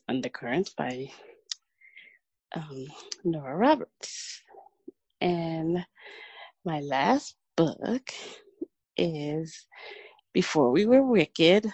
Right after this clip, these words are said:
by Jer-, Eric Jerome Dickey. And it's telling the story of an Ethiopian woman and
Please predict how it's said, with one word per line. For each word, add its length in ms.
by 340
Jer-, 380
Eric 280
Jerome 420
Dickey. 720
And 680
it's 580
telling 460
the 80
story 440
of 280
an 180
Ethiopian 800
woman 500
and 400